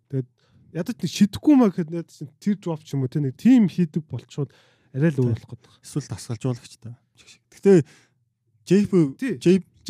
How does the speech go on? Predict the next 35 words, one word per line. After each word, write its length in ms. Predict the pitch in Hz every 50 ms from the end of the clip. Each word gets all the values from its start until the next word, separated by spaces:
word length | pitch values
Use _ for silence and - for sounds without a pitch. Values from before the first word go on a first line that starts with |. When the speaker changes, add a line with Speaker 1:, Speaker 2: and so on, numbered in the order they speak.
| 220 240
Speaker 1:
B 80 | 226 214
Big 240 | 170 208 202 - -
Stuff. 400 | - - - 165 - - - - _ _ _ _ _ _ _ _ _
J 160 | _ - 247 240
B 80 | 262
Big 240 | 220 - 240 - -
Stuff-ыг 400 | - - 208 190 - 202 175 160
ер 80 | 160 190
нь 160 | 208 196 180
бас 160 | 156 - -
жоохон 400 | - 151 139 123 - 165 165 -
шүмжих 80 | - -
ёстой 320 | - - _ - 147 123 101 _ _ _ _ _ _ _ _ _ _
байхаа. 320 | 120 110 101 - 107 - _ _ _ _ _ _ - - _ _ _ _ -
Speaker 2:
Аль 80 | 123 127 - -
тэр 160 | _ 175 156
нэг 160 | 156 147 143 135 120
хоёр 320 | 143 165 190 208 202 185
үлрэлийн 400 | 165 - 165 139 - - 156 147
өмнө 320 | 139 135 131 127 123 -
гурван 400 | - 127 131 139 143 139 123 117
өндөртөө 240 | 98 - - - 117
тоглож 240 | 104 104 101 95 - 104 -
эхэлснээр 560 | - - - - - - 107 101 95 98 92
л 80 | - - 95
ер 80 | - 95
нь 240 | 92 90 92 95 _ _ _ _ _ _ _
тэрнээс 320 | - 113 123 139 131 120 117
хойш 120 | 98 - 117
нөх 240 | 120 123 113 - 104
амар 240 | 101 95 98 98
сайжраагүй 480 | - - - 98 95 - 110 110 101 131 160
шүү 140 | - - _ -
дээ. 120 | 92 92 92 _ _ _ _ _ _ _ _ _ 120
Бүрэлдэхүүнээс 400 | 117 - - 156 160 156 147